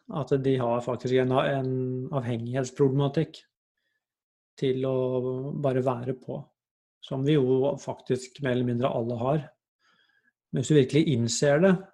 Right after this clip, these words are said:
så kan du börja att, att lave några sådana körregler. Och då är det många som har lagat en telefonkurv i huset.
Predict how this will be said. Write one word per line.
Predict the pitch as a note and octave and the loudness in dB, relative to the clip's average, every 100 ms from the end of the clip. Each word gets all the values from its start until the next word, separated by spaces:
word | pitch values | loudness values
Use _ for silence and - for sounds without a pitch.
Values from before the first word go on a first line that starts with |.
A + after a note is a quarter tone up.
| _ _ - | _ _ -20
så | - D3 | -6 -2
kan | D#3 | 2
du | D#3 | 4
börja | D3 C3+ B2+ B2+ C3 | 4 2 2 0 0
att, | B2+ B2+ B2+ B2 B2+ - E3 D3+ _ _ _ _ _ _ | 0 0 0 0 -4 -6 -10 -12 _ _ _ _ _ _
att | D#3 | 0
lave | C#3 A#2+ A2+ | 2 2 0
några | B2+ | 0
sådana | C3 B2+ B2 | 0 0 2
körregler. | C#3 B2 B2+ C3+ C#3+ C#3+ | 2 2 -2 -4 -4 -4
Och | E3 C#3 | 0 4
då | |
är | C#3 | 4
det | F#3+ | 6
många | F3+ B2+ | 6 4
som | A#2+ | 2
har | D3 | 4
lagat | D3 B2 A#2+ A#2+ | 4 4 0 0
en | C3 C3 | 0 0
telefonkurv | B2+ C#3 C#3 - A#2+ A#2+ B2+ - C#3 C#3+ | 2 2 2 -2 -4 -4 -4 0 2 2
i | C#3+ | 2
huset. | C3 C3 | 2 0